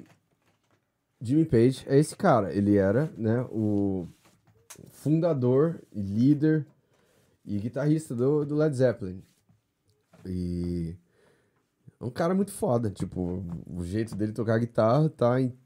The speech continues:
qualquer top cinco dos melhores guitarristas de todos os tempos. Você vai ver o nome dele lá e... Enfim, ele foi muito importante na, na minha formação musical, né? Sem dúvida. De todos nós. É... e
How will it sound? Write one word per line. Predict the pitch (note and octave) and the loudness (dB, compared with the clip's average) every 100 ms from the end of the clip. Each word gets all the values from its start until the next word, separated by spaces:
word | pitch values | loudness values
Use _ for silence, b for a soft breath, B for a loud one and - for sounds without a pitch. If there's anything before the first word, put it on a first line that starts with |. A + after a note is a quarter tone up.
| - | -16
qualquer | - B2 A2+ C3 C3 | -2 -2 0 -2 0
top | C#3 C#3 - | -2 -2 -8
cinco | - C3 C3 B2+ | -6 -4 -4 -4
dos | G2+ | -2
melhores | A2+ G#2+ G#2+ | 2 2 2
guitarristas | G#2 A2 G#2 | 2 2 2
de | G#2+ | -2
todos | A2+ G#2+ | -4 -4
os | - | 0
tempos. | A#2+ B2+ | 0 2
Você | - | 2
vai | B2 | 2
ver | A2+ | 6
o | A#2 | 6
nome | A2 G#2+ | 6 6
dele | A2 G2+ | 6 6
lá | F#2 G#2 G#2 | 6 6 6
e... | F#2 E2+ F2 B B B B B B B _ | 4 2 -4 B B B B B B B _
Enfim, | C#3 C3+ A#2+ G#2 | 2 4 4 4
ele | F#2 F2+ F#2+ G2 | 4 2 0 0
foi | - C3+ | 4 8
muito | E3 F3+ F#3 | 8 6 2
importante | E3+ G3+ G3 D#3 D#3+ E3+ | 0 0 2 0 0 -2
na, | F3 F3 D#3+ | -2 -2 -4
na | G#2+ A#2+ B2+ | -2 0 2
minha | C3 D3 | 0 0
formação | D3+ C#3+ C#3 - A2+ A#2 A2+ _ _ _ - - - | -2 -4 -6 -8 -8 -8 -12 _ _ _ -20 -14 -4
musical, | A2 G#2+ G#2 F#2+ - - - | -2 -2 -4 -10 -14 -20 -8
né? | F#2 G2+ G#2 | -4 -4 -4
Sem | - A#2+ | -4 -2
dúvida. | A2+ F#2+ F2+ E2+ - b b b b b | 0 -2 -2 -6 -8 b b b b b
De | - - | -20 0
todos | B2 A#2+ A2 | 2 4 2
nós. | F#2+ E2 - - _ _ _ - | -2 -2 -12 -20 _ _ _ -8
É... | G#2 F#2+ F#2 F2 F2 E2+ F2+ b b b b b b b _ _ _ _ _ _ - | -4 -2 -2 -4 -6 -8 -12 b b b b b b b _ _ _ _ _ _ -4
e | B2 B2 A#2 A2+ A2 G#2+ G#2 G#2+ A2 | 2 4 4 4 2 0 -2 -4 -8